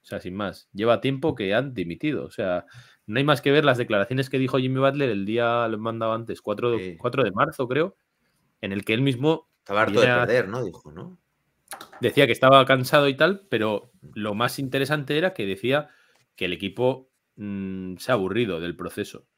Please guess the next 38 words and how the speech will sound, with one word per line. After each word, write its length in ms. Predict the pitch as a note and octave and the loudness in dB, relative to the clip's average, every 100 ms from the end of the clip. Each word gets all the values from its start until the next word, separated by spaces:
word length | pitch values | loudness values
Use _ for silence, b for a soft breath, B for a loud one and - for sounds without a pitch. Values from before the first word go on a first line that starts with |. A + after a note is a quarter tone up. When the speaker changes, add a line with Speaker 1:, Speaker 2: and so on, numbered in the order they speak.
| _ _ - | _ _ -18
Speaker 1:
O 40 | |
sea, 140 | E2+ | -14
y 100 | D2 | -14
que 120 | C2+ E2+ | -12 -8
ya 120 | G2 | -8
no, 200 | F#2 - | -8 -12
no 340 | - G2 G2 - | -16 -12 -12 -8
creen 280 | F#2+ G2+ E2 | -4 -4 -6
en 100 | E2 | -10
él. 240 | F2+ - _ | -10 -12 _
O 20 | _ | _
sea, 180 | A#2 | -10
sabe, 320 | - G2+ G2+ G2+ | -4 -2 -2 -2
eso 160 | C3+ | -2
es 60 | A#2 | -4
lo 100 | A2 | -2
que 80 | G2+ | -2
venía 240 | G2+ G2+ | -2 -2
a 20 | |
decir 220 | G2 G#2 | -2 0
él 300 | A2+ D3+ D3+ _ _ | 2 0 -2 _ _
tan 220 | - A2 A2 | 0 2 4
tranquilamente 920 | G#2 G#2+ C3+ C3+ D3 D3 E3 E3 - _ _ | 2 2 2 2 2 0 0 0 -4 _ _
después 360 | G#2 - C3 B2+ | -8 -4 -2 0
de 60 | |
una 140 | C3+ C3 | 0 2
derrota 460 | C3 C3+ D3+ D#3 | 2 2 2 -2
en 80 | G#2+ | -2
la 80 | F#2+ | -2
rueda 180 | G#2 B2+ | 2 2
de 60 | G2 | 0
prensa. 260 | G#2+ A#2 | -4 -6
O 40 | F2 | -6
sea, 220 | G2 E2+ b b b b b _ - _ | -6 -8 b b b b b _ -20 _
¿cuántas 400 | C3 C#3+ D#3+ D3 | 0 2 2 0
etapas 380 | D#3 D#3 D#3 D#3 | 2 0 0 -4
has 120 | C#3 | -4
quemado 480 | C#3 C#3 D#3 F3+ | -2 0 2 0